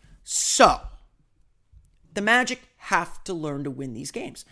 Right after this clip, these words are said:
And they didn't tonight. There is no excuse for losing a seventeen-point lead with fifteen minutes to play. The Magic need to be better than that. And yeah, I know.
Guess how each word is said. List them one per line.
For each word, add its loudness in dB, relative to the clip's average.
And -4
they -2
didn't -2
tonight. 4
There -2
is -4
no 4
excuse -6
for -4
losing -2
a -4
seventeen-point -4
lead -2
with -8
fifteen -6
minutes -2
to -8
play. -12
The 0
Magic -2
need -2
to -4
be -4
better 0
than -8
that. -18
And 2
yeah, 6
I 2
know. 0